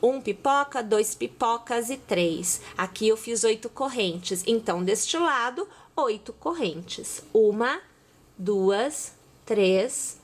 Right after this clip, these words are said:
quatro, cinco, seis, sete e oito. Volto a trabalhar o meu leque. Então,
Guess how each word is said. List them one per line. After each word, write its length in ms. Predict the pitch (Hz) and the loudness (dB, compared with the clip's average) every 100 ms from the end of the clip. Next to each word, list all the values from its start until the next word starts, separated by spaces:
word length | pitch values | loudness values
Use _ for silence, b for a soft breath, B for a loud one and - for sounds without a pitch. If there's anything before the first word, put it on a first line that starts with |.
| _ _ - - - - _ - | _ _ -20 -20 -20 -20 _ -16
quatro, 680 | - 220 185 185 - 262 302 - - | -4 0 0 0 -4 -6 -6 -12 -14
cinco, 800 | - - 233 214 208 - 185 170 | -8 -2 0 0 -4 -6 -6 -4
seis, 760 | - - 208 185 156 143 - - B B B | -4 -2 0 0 -2 -6 -10 -10 B B B
sete 800 | - - 240 330 254 - 302 - | -8 -2 0 0 -2 -6 -6 -2
e 180 | 294 294 - | -4 -4 0
oito. 640 | 196 170 160 - 180 180 B B B B | 2 2 -4 -4 -2 -2 B B B B
Volto 680 | 170 170 233 240 277 339 - | -6 2 4 4 2 0 -6
a 60 | 311 | -8
trabalhar 760 | 320 285 262 269 262 240 240 | -2 0 2 0 2 2 2
o 60 | 254 | 0
meu 200 | 262 285 | 2 2
leque. 640 | 302 208 165 180 - - - | 2 0 -2 -6 -10 -10 -2
Então, 760 | 262 269 - - 196 151 - | -2 -2 -4 0 0 0 -6